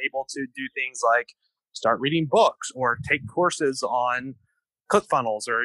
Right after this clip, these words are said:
you know, t-, do things to actually make myself a better entrepreneur rather than limp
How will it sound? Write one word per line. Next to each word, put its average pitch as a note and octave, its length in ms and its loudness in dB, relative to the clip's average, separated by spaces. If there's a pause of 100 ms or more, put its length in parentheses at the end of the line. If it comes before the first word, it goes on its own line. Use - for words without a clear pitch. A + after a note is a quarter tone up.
you D3 80 -2
know, B2+ 180 2 (240)
t-, - 120 -6 (640)
do G#3+ 160 6
things D#3+ 380 0
to - 80 -2 (120)
actually C#3 240 -2
make B2+ 220 -6
myself C3 420 0
a B2 60 -6
better A#2+ 480 0 (760)
entrepreneur C#3 540 2
rather B2+ 300 -2
than A2+ 440 -6 (1080)
limp C3+ 280 2